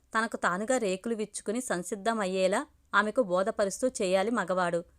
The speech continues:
మీలాగే మొదట్లో నేను ఇబ్బంది పడ్డాను. అప్పుడు నేను క్రియేట్ చేసుకున్న అం అహా పాట ఇది,"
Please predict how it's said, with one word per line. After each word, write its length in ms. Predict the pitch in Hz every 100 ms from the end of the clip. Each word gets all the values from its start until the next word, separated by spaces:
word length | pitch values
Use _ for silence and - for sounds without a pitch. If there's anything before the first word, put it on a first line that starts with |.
| _ _ _ -
మీలాగే 400 | 196 233 254 262
మొదట్లో 400 | 233 185 196 240 233
నేను 120 | 208
ఇబ్బంది 320 | 170 175 214 -
పడ్డాను. 380 | 180 170 170 170 - _ _ _ _
అప్పుడు 240 | 196 - 247
నేను 220 | 226 214
క్రియేట్ 260 | 185 185 208 247
చేసుకున్న 360 | 226 - 196 233 - - - -
అం 160 | 196 247 -
అహా 200 | 175 214
పాట 300 | - 185 202 208
ఇది," 160 | 175